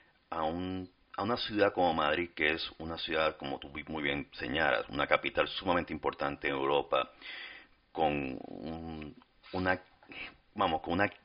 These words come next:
extremada mayoría de interacción cultural increíble, eh, donde hay intercambio con otros países? ¿Cuán difícil será ese músico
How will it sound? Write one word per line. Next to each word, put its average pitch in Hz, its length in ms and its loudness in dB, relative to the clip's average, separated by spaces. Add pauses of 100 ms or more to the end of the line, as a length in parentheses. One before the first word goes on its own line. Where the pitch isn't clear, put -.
(100)
extremada 90 960 4 (260)
mayoría 85 760 2
de 87 100 4
interacción 82 760 2
cultural 80 840 2
increíble, 76 880 -2 (680)
eh, 73 200 4 (100)
donde 69 840 -2
hay 87 140 6
intercambio 90 720 2
con 76 140 4
otros 78 220 2 (100)
países? 73 800 2 (380)
¿Cuán 156 320 6
difícil 135 580 -4
será 87 320 2
ese 87 160 -4
músico 82 680 -2